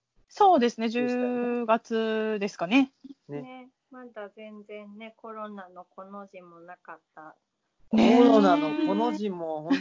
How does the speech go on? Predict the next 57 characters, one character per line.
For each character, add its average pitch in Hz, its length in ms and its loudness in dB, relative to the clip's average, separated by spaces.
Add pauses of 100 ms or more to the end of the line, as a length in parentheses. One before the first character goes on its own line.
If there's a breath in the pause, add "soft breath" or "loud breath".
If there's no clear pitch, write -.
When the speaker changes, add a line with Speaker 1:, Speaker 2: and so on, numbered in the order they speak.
Speaker 2:
当 277 180 -2
に - 80 -6
ね。 - 240 -4
Speaker 1:
<laughs> 381 880 -10
Speaker 2:
そ - 220 -8
う - 40 -2
そ - 0 -
う。 277 40 4
Speaker 1:
世 311 80 2
界 294 300 4
変 226 360 0
わ 320 120 0
り 370 120 -2
す 339 220 -10
ぎ 349 140 -4
や 349 160 0
ろ 226 160 -4
っ 180 40 -14
て - 200 -18
ね。 - 200 -2
Speaker 3:
ね。 - 20 -2
Speaker 2:
こ - 100 4
の 170 260 2
半 180 260 -4
年 285 240 -6
で 143 140 -12
ね。 160 500 -10
Speaker 1:
ね 254 1000 -4 (120)
え。 240 160 -20
Speaker 2:
う 131 40 -20
ん。 127 320 -14
Speaker 3:
び 233 100 -10
っ 233 40 -16 (180)
く 269 200 -10
り 240 220 -12
で 196 200 -18
す - 20 -
ね。 196 40 -20
Speaker 2:
と 180 100 -4
い - 20 4
う 175 60 2
こ 165 100 -2
と 160 100 -4
で、 135 400 0
え 139 140 -8
っ 135 60 -12 (140)
と、 147 120 -8
ま 147 100 -4
あ、 165 40 0
生 175 60 -4
駒 160 220 -6
さ 135 160 -10
ん 127 60 -18
と 135 120 -14
も 127 240 -16
今 147 220 -8
は、 117 240 -10